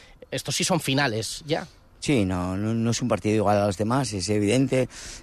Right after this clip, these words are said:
Speaker 2: y nosotros, eh, es un poco lo que, lo que hablaba Natalia, ¿no? Nosotros al final somos los, eh,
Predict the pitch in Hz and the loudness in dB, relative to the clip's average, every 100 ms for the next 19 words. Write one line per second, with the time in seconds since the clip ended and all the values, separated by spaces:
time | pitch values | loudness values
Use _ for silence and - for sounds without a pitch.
0 | - 117 113 101 113 120 139 135 117 104 | 0 2 2 2 0 2 2 2 2 4
1 | 107 104 101 80 107 - 101 104 120 110 | 2 2 0 -2 -4 -4 -4 0 2 2
2 | 101 101 101 98 - - - - 104 107 | 2 2 4 2 -4 -16 -16 -4 0 2
3 | 101 95 98 98 98 98 95 92 90 90 | 2 2 4 4 4 4 2 2 0 -2
4 | 87 107 98 87 101 117 110 101 - 135 | 0 0 2 0 -2 -2 -2 -4 -2 -2
5 | 139 117 104 117 131 156 - - - - | 0 0 0 0 0 0 -4 -20 -20 -20
6 | - - 107 131 123 117 113 110 104 - | -20 -16 -4 0 2 4 4 4 0 -4
7 | - 110 107 104 104 101 | -2 0 2 2 2 2